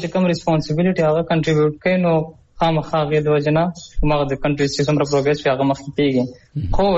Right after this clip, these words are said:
Speaker 1: at the same moment د کنټري چې کوم سربراهان وي، د هغوی هم یو غټ رول وي پکې.
Speaker 2: مهم.
Speaker 1: نو دا داسې نه شي کېدی چې حکومت یو کار کوي او د هغې عوام نه کوي، نو دوی یو ځای چلېدی شي. نو نه، دواړه چې کوم دي، دوی به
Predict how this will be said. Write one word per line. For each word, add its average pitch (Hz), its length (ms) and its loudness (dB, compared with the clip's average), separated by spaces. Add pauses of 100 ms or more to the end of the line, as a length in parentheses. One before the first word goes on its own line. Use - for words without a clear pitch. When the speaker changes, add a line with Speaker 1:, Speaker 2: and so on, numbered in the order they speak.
Speaker 1:
at 151 120 -2
the 151 120 -2
same 185 220 0
moment 170 280 2
د 147 60 0 (120)
کنټري 190 420 0 (100)
چې 156 140 -4
کوم 160 140 2 (680)
سربراهان 143 680 0
وي، 160 140 0 (500)
د - 100 4
هغوی 165 200 0
هم 170 140 0
یو 135 120 2
غټ 135 220 0
رول 139 180 2
وي 127 160 -2
پکې. 131 200 -4 (120)
Speaker 2:
مهم. 113 240 0 (220)
Speaker 1:
نو 165 120 0
دا 190 60 2 (100)
داسې 202 240 -2
نه 208 40 0
شي 202 200 -2
کېدی 175 180 0 (100)
چې 175 80 -2 (160)
حکومت 165 400 0 (180)
یو 165 180 2
کار 151 160 2 (140)
کوي 170 200 2 (200)
او 147 100 2 (920)
د 156 40 2
هغې 151 240 0 (100)
عوام 160 220 0 (100)
نه 165 60 -2
کوي، 156 180 -2
نو 139 40 4 (100)
دوی 147 120 0
یو 139 120 2
ځای 139 240 0
چلېدی 131 440 2
شي. 139 160 0
نو 143 160 2
نه، 156 60 2 (300)
دواړه 180 280 2
چې 151 140 -8
کوم 165 160 0
دي، 165 140 2
دوی 165 140 -2
به 156 60 2